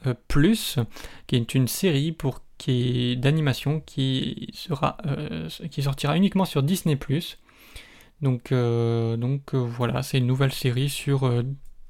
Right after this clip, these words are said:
l'univers de, de Zootopie qui sortira le neuf novembre, euh, de cette année. Et ben, j'ai hâte de voir, euh, ce que ça,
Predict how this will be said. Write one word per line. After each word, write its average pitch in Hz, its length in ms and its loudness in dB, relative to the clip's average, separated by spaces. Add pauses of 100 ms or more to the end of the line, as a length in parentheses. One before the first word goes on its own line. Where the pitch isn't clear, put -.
l'univers 139 540 4
de, 123 200 0 (340)
de 131 120 6
Zootopie 139 680 2
qui 139 120 -2
sortira 135 400 2
le 131 100 6
neuf 170 260 4
novembre, 123 500 2 (460)
euh, 120 100 4
de 147 140 2
cette 151 260 0
année. 170 420 4
Et 131 60 4
ben, 110 360 -2
j'ai 113 200 -4
hâte 160 120 -2
de 139 80 0
voir, 143 260 0 (500)
euh, 131 160 2
ce - 120 -8
que 151 100 -2
ça, 165 320 -2